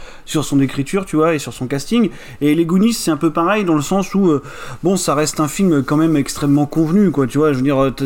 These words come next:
j'ai, j'ai essayé d'être attentif et tout. Euh, j'ai essayé de regarder un petit peu ce qui se passait au niveau du découpage, tout ça. Il, le film fait vraiment pas grand-chose, quoi, hein, tu vois. Dans, dans,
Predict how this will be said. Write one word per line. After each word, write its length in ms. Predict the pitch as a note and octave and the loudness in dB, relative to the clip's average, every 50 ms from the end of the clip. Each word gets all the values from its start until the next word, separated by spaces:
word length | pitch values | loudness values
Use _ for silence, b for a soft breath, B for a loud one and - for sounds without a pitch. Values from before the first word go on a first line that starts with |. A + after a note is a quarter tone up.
| B2+ | -6
j'ai, 380 | B2 A#2+ A#2+ A#2+ A#2+ C3 C#3 C#3 | -4 -8 -10 -6 -2 0 0 0
j'ai 140 | B2 C3 D3 | 2 0 -2
essayé 180 | C#3+ C#3 - D3+ | -2 -2 -2 -2
d'être 240 | D3+ C#3+ - - C3+ | -2 -2 -2 -4 -6
attentif 480 | C3 - C#3 C3 - - F#3+ F3+ - | -4 -4 -6 -4 -2 -2 -2 -2 -2
et 60 | D3 | -4
tout. 260 | C3 - G3 A3 G#3+ G#3+ B B B B B B B - | 0 2 2 2 2 0 B B B B B B B -6
Euh, 480 | - B2+ B2+ B2+ B2+ B2+ B2+ B2+ C3 | -2 0 2 2 2 2 0 0 0
j'ai 240 | B2+ A#2+ A#2 B2 C3 | -2 -2 -2 -2 -2
essayé 220 | B2+ - - D3 | -4 -2 -4 -2
de 80 | C#3 C#3+ | -2 0
regarder 400 | B2+ C#3 C3 C3+ A2+ B2 D3 D3+ | 0 2 0 0 0 2 2 2
un 80 | C#3 C3 | 2 0
petit 180 | - - - | -2 -4 -6
peu 140 | - E3 D#3 | -4 -4 -4
ce 80 | C#3 - | -4 -6
qui 100 | - - | -10 -14
se 100 | - - | -10 -4
passait 460 | - C3+ C3 - - F#3 F#3+ F#3+ F#3+ | -2 -2 -2 0 0 0 2 2 2
au 140 | F3 D#3 D3 | 2 4 4
niveau 220 | C#3+ C3+ C3 C3+ | 4 2 2 0
du 100 | C3+ B2+ | -2 -2
découpage, 440 | B2+ C3+ B2 - C#3 - G3 F3+ C#3 | -4 -6 -6 -6 -6 -4 -4 -4 -4
tout 80 | - | -4
ça. 120 | - F#3+ F3 | -4 -2 -2
Il, 80 | C#3 B B B B B B - | -2 B B B B B B -4
le 140 | C3 C#3 C#3 | -2 -2 -2
film 240 | - - F#3 F#3 E3+ | 0 0 0 0 0
fait 140 | - D3 C3 | 0 -2 0
vraiment 260 | A#2 C3 B2+ B2 A#2 | 0 2 0 0 0
pas 160 | - A#2+ A#2 | 0 -2 0
grand-chose, 480 | A#2 A2+ B2 B2 - - C#3+ C#3 A#2+ - | 0 0 -2 -2 0 0 0 0 0 -2
quoi, 100 | A#2 A2 | -2 -2
hein, 140 | A2 A2+ | -2 -2
tu 100 | A2 - | -2 -2
vois. 80 | A#2+ A#2+ | -2 -2
Dans, 120 | A#2 A#2+ | -2 -4
dans, 280 | G#2+ A#2+ A#2 A2+ A2+ | -4 -4 -4 -4 -4